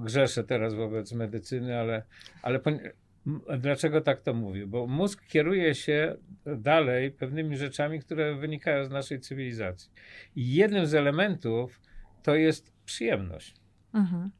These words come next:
Speaker 1: Mózg nie lubi pracować. To jest takie coś, co nie lubi być zatrudniane. Jak my go za bardzo obciążamy, to on nas nie lubi.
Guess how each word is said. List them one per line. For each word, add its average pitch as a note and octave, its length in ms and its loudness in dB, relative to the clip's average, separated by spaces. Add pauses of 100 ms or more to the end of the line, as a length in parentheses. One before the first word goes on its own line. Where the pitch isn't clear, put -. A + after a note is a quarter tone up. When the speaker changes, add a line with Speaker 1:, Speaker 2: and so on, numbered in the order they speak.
(120)
Speaker 1:
Mózg G#3 500 2
nie D3 160 4
lubi E3 260 4
pracować. G#2+ 720 -2 (180)
To C#3 60 -6
jest C#3 140 -6
takie C3+ 240 -4
coś, C#3+ 300 0
co - 160 -12
nie C3 160 -4
lubi B2+ 380 -4
być A2+ 220 -6
zatrudniane. G#2+ 720 -6 (420)
Jak A2 100 -6
my E3 140 2
go E3+ 120 4
za D3 120 6
bardzo D3 340 6
obciążamy, D#3+ 960 2
to D3 160 4
on D#3 100 0
nas D3 200 0
nie C3 140 -2
lubi. F2+ 380 -6